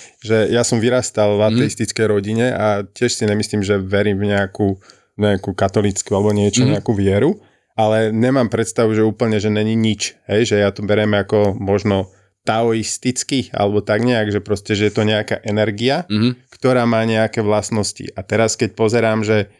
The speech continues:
Speaker 1: ten posmrtný život mi nepripada to, lebo je veľa ľudí, ktorí zažili akože klinickú smrť
Speaker 2: Mhm.
Speaker 1: a boli ateisti,
Speaker 2: Jo.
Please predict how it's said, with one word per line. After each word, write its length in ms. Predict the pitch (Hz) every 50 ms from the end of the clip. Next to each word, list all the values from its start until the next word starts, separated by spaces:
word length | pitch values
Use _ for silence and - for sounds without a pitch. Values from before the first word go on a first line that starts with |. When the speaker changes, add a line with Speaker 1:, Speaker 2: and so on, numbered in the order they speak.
| _ _
Speaker 1:
ten 160 | _ - 113
posmrtný 480 | 104 104 120 120 - 131 123 - 120 120
život 340 | 98 104 107 107 120 120 110
mi 320 | 113 113 110 110 101 -
nepripada 600 | - - 113 110 110 147 143 - - 110 104 107 101
to, 180 | 98 - 117 110
lebo 200 | 110 107 101 107
je 100 | 104 101
veľa 260 | 98 117 123 131 120
ľudí, 260 | 107 104 101 107 135
ktorí 280 | 127 - - 113 107 107
zažili 500 | 95 104 101 107 104 117 113 113 113 110 107 101 101 120 135 143 -
akože 260 | - - 113 110 110
klinickú 500 | 101 - 113 110 110 117 120 - - -
smrť 340 | 123 - - 95 107 143 107 113
Speaker 2:
Mhm. 100 | 123 120 - _ _ _ _ _
Speaker 1:
a 80 | -
boli 240 | 110 101 113 113 113
ateisti, 720 | 104 98 95 - 107 107 110 - - - - 170 214 - - _ _ _
Speaker 2:
Jo. 240 | - 98 95 92